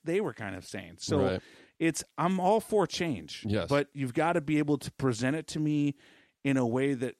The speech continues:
Speaker 2: That's
Speaker 1: helps me to see
Speaker 2: clear.
Speaker 1: it clear, clearly.
Speaker 2: Yes.
Speaker 1: Because if you just come with a bunch of mumbo jumbo
Speaker 2: Right.
Speaker 1: and you don't really have anything with substance there, y-,
Speaker 2: Right.
Speaker 1: you're not gonna get me to bite.
Speaker 2: Right.
Speaker 1: So that's all we're saying.
Speaker 2: Exactly.
Speaker 1: You know, we're not crusty, old,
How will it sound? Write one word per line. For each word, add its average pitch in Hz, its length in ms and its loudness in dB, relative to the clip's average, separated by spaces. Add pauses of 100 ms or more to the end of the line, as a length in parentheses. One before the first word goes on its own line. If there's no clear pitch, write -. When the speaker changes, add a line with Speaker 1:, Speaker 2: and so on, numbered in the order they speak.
Speaker 2:
That's - 100 -10
Speaker 1:
helps 156 240 -2
me 139 120 0
to 123 80 0
see 127 140 4
Speaker 2:
clear. 117 240 4
Speaker 1:
it 110 40 2
clear, 143 500 2
clearly. 120 360 2
Speaker 2:
Yes. 90 100 -2
Speaker 1:
Because 110 300 -4
if 117 100 -8
you 143 140 -4
just 170 180 -4
come 160 220 -4
with 147 120 0
a 139 60 -2
bunch 131 240 -2
of 117 80 -2
mumbo 131 380 -2
jumbo 123 640 -2
Speaker 2:
Right. 95 320 2 (180)
Speaker 1:
and 123 100 0
you 131 100 2
don't 139 200 2
really 139 220 -2
have 143 240 -4
anything 123 560 -2 (120)
with 117 140 -4
substance 139 640 -4
there, 95 340 -6 (480)
y-, 98 100 0
Speaker 2:
Right. 90 140 2
Speaker 1:
you're 135 120 -2
not 147 200 0
gonna 139 160 -2
get 135 200 -2
me 123 80 0
to 110 60 -2
bite. 107 340 -2 (180)
Speaker 2:
Right. 90 220 -2 (300)
Speaker 1:
So 107 480 -4 (300)
that's - 200 -6
all 196 120 2
we're 165 100 -2
saying. 180 340 -6
Speaker 2:
Exactly. 92 600 -6 (160)
Speaker 1:
You 147 100 0
know, 156 340 0
we're 160 80 0
not 247 200 -4
crusty, 156 600 -2
old, 147 340 -2